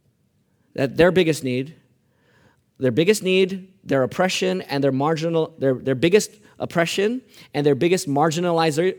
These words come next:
marginal-, marginalizer, the one who marginalizes them, who's their biggest enemy?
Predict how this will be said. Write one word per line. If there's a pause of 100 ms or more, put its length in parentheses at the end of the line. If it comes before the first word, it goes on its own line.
marginal-, (100)
marginalizer, (560)
the
one
who
marginalizes
them, (840)
who's
their
biggest
enemy?